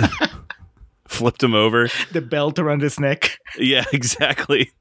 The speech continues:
Speaker 1: Uh, so it could have gotten really good, and, you know, that was the only thing that got cut out of this movie. But you're absolutely right. If this, if they were, like, seventeen or something, maybe I could understand his obsession and kind of being dog walked a bit more. But, uh, it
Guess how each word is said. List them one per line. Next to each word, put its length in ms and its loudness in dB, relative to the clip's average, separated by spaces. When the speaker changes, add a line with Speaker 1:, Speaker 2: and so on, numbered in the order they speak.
Speaker 1:
Uh, 300 2
so 220 2
it 120 2
could 140 4
have 80 2
gotten 240 0
really 160 4
good, 260 2
and, 360 -2
you 160 2
know, 180 2
that 320 -2
was 200 0
the 100 2
only 200 2
thing 260 0
that 100 -4
got 180 0
cut 140 0
out 160 2
of 60 -2
this 200 -2
movie. 480 2
But 340 -2
you're 100 2
absolutely 360 2
right. 220 2
If 80 -4
this, 200 0
if 200 0
they 100 2
were, 60 0
like, 140 2
seventeen 560 0
or 60 0
something, 340 -2
maybe 240 2
I 40 0
could 300 -2
understand 760 0
his 680 -2
obsession 600 0
and 160 -6
kind 180 0
of 80 -4
being 220 0
dog 280 2
walked 280 -2
a 40 -8
bit 180 -2
more. 280 -2
But, 220 -2
uh, 440 4
it 180 0